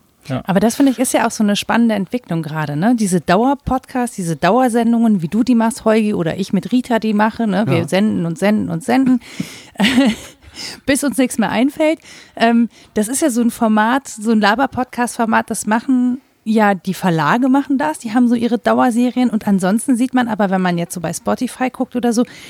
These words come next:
Speaker 2: das geht schon auch sehr viel in diese Staffelnummer, ne? Also die gucken sich an, läuft das und wollen das dann aber auch wieder beenden können, wenn's
Speaker 3: Mhm.
Speaker 2: eben nicht den eigenen
Speaker 3: Mhm.
Speaker 2: Ansprüchen be-, genügt. Das heißt, wir erleben auch häufiger jetzt diese
Speaker 3: Gestaffelten
Speaker 2: ähm,
Speaker 3: Laber-Podcast, ne?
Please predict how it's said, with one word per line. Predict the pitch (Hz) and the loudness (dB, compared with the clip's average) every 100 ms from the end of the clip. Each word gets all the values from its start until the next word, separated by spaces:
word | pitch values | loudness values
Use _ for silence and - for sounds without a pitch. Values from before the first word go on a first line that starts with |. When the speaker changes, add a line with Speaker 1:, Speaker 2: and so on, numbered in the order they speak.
| - | -8
Speaker 2:
das | 185 160 | -6 -2
geht | 247 | -2
schon | - 285 | 0 0
auch | 254 | 2
sehr | 247 247 | 2 0
viel | - 247 | 0 2
in | 226 | 2
diese | 220 226 220 | 2 2 2
Staffelnummer, | - - 240 240 175 165 156 147 | 0 -2 -2 0 0 0 -2 -2
ne? | 151 214 | -2 0
Also | 247 214 | 0 -2
die | 196 | -4
gucken | - 240 233 | -6 -2 0
sich | 196 - | -2 -4
an, | 196 247 | 2 4
läuft | 202 175 220 277 285 | 4 4 2 0 -2
das | 294 - | -2 -2
und | 233 180 | -6 -2
wollen | 190 233 | 0 0
das | 254 | 0
dann | 254 220 | 0 0
aber | 196 180 | 0 0
auch | 233 - | -2 0
wieder | 247 | -2
beenden | 190 170 220 262 220 | 0 2 2 2 0
können, | 226 214 196 | 0 2 2
wenn's | 220 240 | 2 0
Speaker 3:
Mhm. | 220 | 0
Speaker 2:
eben | 208 202 | 0 2
nicht | 214 - | 0 0
den | 208 | -2
eigenen | 196 208 202 | 0 0 2
Speaker 3:
Mhm. | - | 2
Speaker 2:
Ansprüchen | 320 - - 175 190 | 0 -2 -4 -4 -4
be-, | 170 170 | -4 -4
genügt. | 165 185 190 262 - - - - | 0 2 4 2 -4 -20 -20 -6
Das | 196 220 | -4 0
heißt, | 233 233 | 0 0
wir | 220 | -2
erleben | 185 180 214 254 | 0 0 2 2
auch | 214 196 - | 2 -2 0
häufiger | 190 233 294 262 262 | -2 0 -2 0 2
jetzt | 247 240 - | 0 -2 -4
diese | 220 208 214 214 - - - - - | 0 2 2 2 -2 -18 -20 -20 -12
Speaker 3:
Gestaffelten | 123 - 202 196 190 190 | -6 0 4 4 4 2
Speaker 2:
ähm, | 147 | 0
Speaker 3:
Laber-Podcast, | 131 180 139 - 120 - 113 113 - 131 | -2 -2 -4 -6 -10 -8 -8 -6 -8 -8
ne? | 143 | -8